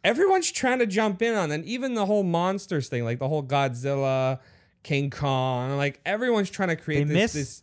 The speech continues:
Speaker 2: the point of it, though.
Speaker 1: this universe. And I,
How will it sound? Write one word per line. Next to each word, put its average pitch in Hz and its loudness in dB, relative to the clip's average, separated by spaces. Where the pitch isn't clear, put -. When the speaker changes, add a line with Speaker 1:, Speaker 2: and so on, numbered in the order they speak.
Speaker 2:
the 131 0
point 170 2
of 123 2
it, 101 0
though. - -8
Speaker 1:
this 160 -2
universe. 147 0
And 196 2
I, 185 -2